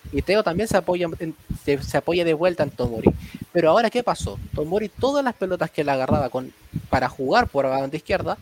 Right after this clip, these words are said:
las regalaba, las tiraba largas, porque no confía en Ballo Touré. Y yo encuentro que hace bien, porque Ballo Touré es un peligro.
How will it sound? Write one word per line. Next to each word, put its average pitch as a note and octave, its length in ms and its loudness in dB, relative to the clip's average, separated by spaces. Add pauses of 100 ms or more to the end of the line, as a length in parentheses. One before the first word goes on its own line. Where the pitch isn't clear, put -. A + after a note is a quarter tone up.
(140)
las E3+ 140 -4
regalaba, G3 540 0 (240)
las D3+ 160 -6
tiraba A3 340 2
largas, A3 400 0
porque - 260 4
no G3 140 0
confía C4 440 -6
en D#3+ 80 -6
Ballo C3 200 -4
Touré. G#2+ 300 -10 (480)
Y F3 60 -6
yo G3 80 2
encuentro D4+ 260 0
que F#4+ 80 2
hace E4 200 2
bien, D#4+ 240 2
porque G#3+ 280 -4
Ballo A#3+ 180 -2
Touré G#3 220 0
es C#4 80 0
un C4 100 -4
peligro. G#3+ 460 -4